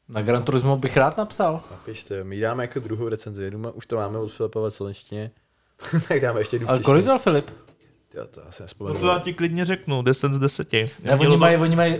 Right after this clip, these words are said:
Speaker 1: od nula až sto?
Speaker 3: Tak s-, v tom případě sto.
Speaker 1: <laughs>
Speaker 3: To, to, to, to, ano, my máme vlastně, ano,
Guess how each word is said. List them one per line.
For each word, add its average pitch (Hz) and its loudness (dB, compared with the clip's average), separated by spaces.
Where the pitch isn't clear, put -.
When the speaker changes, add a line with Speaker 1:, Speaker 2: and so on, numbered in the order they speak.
Speaker 1:
od 151 0
nula 156 4
až 151 -2
sto? 165 -4
Speaker 3:
Tak - -10
s-, - -8
v - -20
tom 143 0
případě 139 0
sto. - -2
Speaker 1:
<laughs> - 4
Speaker 3:
To, 190 4
to, 165 0
to, 151 -4
to, 156 4
ano, 151 4
my 143 4
máme 143 2
vlastně, 135 -2
ano, 117 0